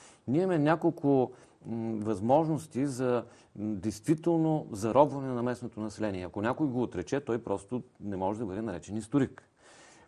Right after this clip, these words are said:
Първите десетилетия след османското завладяване имаме класически форми на робство. Десетки и стотици българи са разпродадени по робските пазари. И то по островите на Егея и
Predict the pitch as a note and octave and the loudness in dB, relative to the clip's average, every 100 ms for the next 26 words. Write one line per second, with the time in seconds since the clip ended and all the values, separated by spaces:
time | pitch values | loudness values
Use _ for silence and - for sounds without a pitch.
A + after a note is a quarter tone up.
0 | _ D#3 E3+ E3+ D3+ D#3 D3 D#3+ D#3+ C#3 | _ 4 4 2 -4 -4 -2 -2 -2 -6
1 | D3+ D3 B2 C#3+ C#3 - B2 B2+ B2 A#2 | -6 -6 -6 -6 -6 -10 -8 -6 -4 0
2 | B2 A#2+ A#2 A2 _ _ _ A2+ C#3+ D#3 | 0 0 -4 -8 _ _ _ -2 2 2
3 | D3 D#3 A#2+ A2 D3+ D#3+ - D3+ D3 C#3+ | 0 0 -4 -2 -2 -4 -2 -4 0 0
4 | C#3+ C3 B2+ B2 - - - _ _ G#2+ | 0 -2 -2 -2 -6 -20 -20 _ _ -4
5 | A#2 - E3 E3 D3+ D#3 - - D3+ D#3+ | -2 2 2 2 -4 -4 -4 -4 -2 -2
6 | B2 C#3+ D3 D3 C#3 C3+ B2 - B2+ A2 | 0 2 2 0 -4 -6 -6 -6 -6 2
7 | C#3 D3 C#3 - A#2+ B2+ - - - A#2 | 2 2 -4 -4 -4 -4 -8 -10 -6 -2
8 | A2+ G#2+ E2 - _ _ - _ A#2 B2+ | 0 0 -2 -12 _ _ -20 _ -10 -2
9 | C#3+ C#3 A2 B2+ C3 B2+ A#2+ - G#2+ G2 | -4 -4 -2 -2 -2 -6 -8 -8 -8 -8
10 | F#2 E2+ D2 C#2 D2+ E2 F2 G2+ F2 C3+ | -8 -12 -14 -14 -14 -12 -8 -6 0 2
11 | C#3+ C3+ B2+ A2 G#2+ G2+ | 2 0 -2 -2 -2 -4